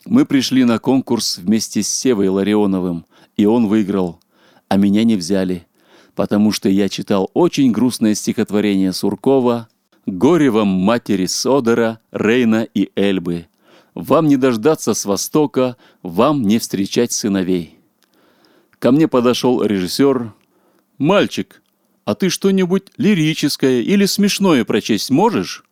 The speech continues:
Что ты меня тут пугаешь?» «Вы знаете, я люблю серьёзную поэзию». «А, иди, иди, мальчик, мы тебе позвоним, может быть».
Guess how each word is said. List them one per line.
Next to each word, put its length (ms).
Что 400
ты 120
меня 240
тут 200
пугаешь?» 600
«Вы 240
знаете, 640
я 200
люблю 260
серьёзную 600
поэзию». 720
«А, 680
иди, 480
иди, 320
мальчик, 560
мы 140
тебе 240
позвоним, 680
может 440
быть». 320